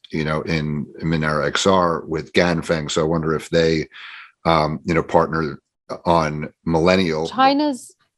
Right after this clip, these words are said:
Speaker 2: initiatives in lithium has been to make low-cost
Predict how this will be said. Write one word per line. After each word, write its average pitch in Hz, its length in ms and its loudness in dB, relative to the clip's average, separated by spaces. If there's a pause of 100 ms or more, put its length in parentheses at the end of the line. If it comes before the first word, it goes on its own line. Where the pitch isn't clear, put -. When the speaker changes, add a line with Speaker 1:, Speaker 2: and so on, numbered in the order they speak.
Speaker 2:
initiatives 220 840 2
in 202 240 2
lithium 190 720 2 (320)
has 214 320 2
been 202 500 4
to 202 640 2 (100)
make 214 680 4 (720)
low-cost 208 1160 2